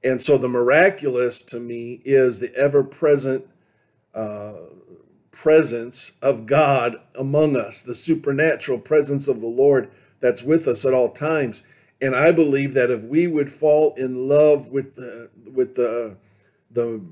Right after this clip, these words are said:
performer of the miracle more than the miracle itself, um,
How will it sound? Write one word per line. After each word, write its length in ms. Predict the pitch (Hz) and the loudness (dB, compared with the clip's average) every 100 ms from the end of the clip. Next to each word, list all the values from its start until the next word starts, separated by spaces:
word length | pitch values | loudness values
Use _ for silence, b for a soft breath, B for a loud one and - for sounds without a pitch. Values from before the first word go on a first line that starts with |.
| - | -16
performer 800 | - 123 - - 175 190 185 147 - | -8 -8 -6 0 4 6 6 2 0
of 180 | 131 123 | -4 -4
the 80 | 117 | -6
miracle 640 | 117 120 113 107 113 107 | -4 -2 -2 -4 -4 -4
more 420 | 120 131 147 160 | -4 2 6 6
than 160 | 160 143 | 4 -2
the 80 | 131 | -4
miracle 540 | 139 147 139 139 117 | -2 0 0 -2 -8
itself, 720 | 107 - - 156 127 110 - _ _ _ _ _ - | -8 -8 0 2 2 0 -10 _ _ _ _ _ -12
um, 520 | 117 113 101 98 | -8 -8 -8 -14